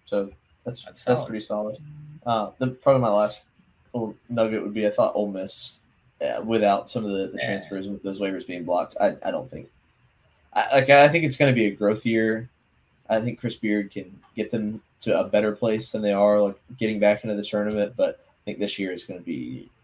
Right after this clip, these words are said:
Speaker 1: a little, little rough for them.
Speaker 2: Yeah, it could, it could be a rough year for them. Uh, I think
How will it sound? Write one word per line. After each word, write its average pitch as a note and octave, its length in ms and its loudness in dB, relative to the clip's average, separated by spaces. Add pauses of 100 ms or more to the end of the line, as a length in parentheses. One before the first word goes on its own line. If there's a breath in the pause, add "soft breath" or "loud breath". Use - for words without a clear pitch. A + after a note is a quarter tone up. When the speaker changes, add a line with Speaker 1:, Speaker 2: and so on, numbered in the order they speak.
Speaker 1:
a - 100 -16
little, G#2+ 220 -4 (220)
little A2+ 200 4
rough F#2 380 -8
for - 240 -12
them. - 120 -16 (1040 soft breath)
Speaker 2:
Yeah, A2+ 200 -4
it C3 180 -10
could, C3+ 240 -2
it C3+ 160 -8
could A#2+ 140 -6
be G#2 100 -14
a - 60 -16
rough - 240 -16
year - 200 -20
for - 60 -20
them. - 160 -20 (640)
Uh, C#3 240 4
I C#3 140 2
think C3+ 420 -6